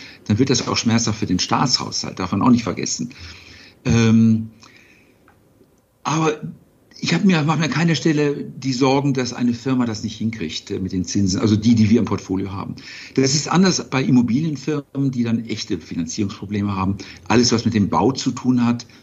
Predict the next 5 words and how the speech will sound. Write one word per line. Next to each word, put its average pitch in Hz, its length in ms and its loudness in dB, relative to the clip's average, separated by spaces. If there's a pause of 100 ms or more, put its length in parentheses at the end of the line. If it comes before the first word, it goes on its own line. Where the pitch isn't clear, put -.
(160)
also 110 120 -2
speziell 107 380 0
dem, 98 300 0 (400)
äh, 95 160 -8
Häuslebau, 127 1080 2